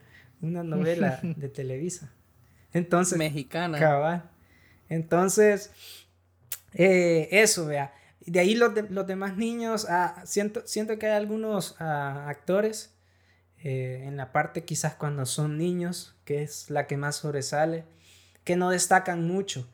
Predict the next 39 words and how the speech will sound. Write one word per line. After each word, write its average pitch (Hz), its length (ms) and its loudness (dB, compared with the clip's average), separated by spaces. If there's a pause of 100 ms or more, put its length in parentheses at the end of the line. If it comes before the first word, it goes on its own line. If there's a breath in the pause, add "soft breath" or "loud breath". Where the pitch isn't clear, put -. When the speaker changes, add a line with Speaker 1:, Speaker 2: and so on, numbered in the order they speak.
(220 soft breath)
Speaker 1:
Y 160 100 0
yo 170 200 2
creo 190 280 2
que 180 160 2
el 160 140 2
Club 185 240 -4
de 185 100 -2
los 175 140 -4
Perdedores, 156 840 0 (640 soft breath)
eh, 143 680 -6 (240)
todos 185 260 8
destacan, 135 640 0
todos 196 300 2
tienen 190 320 0
algo 185 280 -2
que 170 140 -12
contar 170 580 2 (360 soft breath)
y 156 160 0
algo 170 260 4
interesante. 165 880 -2 (240 soft breath)
Y 160 120 -2
siento 185 400 -2
que 196 220 2
en 185 140 -4
la, 170 380 -2
en 165 220 -2
la 143 600 -2
adaptación 143 580 -2
de 160 100 -2
mil 160 180 -2
novecientos 170 520 -4
noventa 165 600 -4
hay 156 140 -4
personajes 165 720 -4
que 156 140 -6
se - 180 -4
desaprovecharon 143 920 -4
un 175 220 0
montón 156 580 -2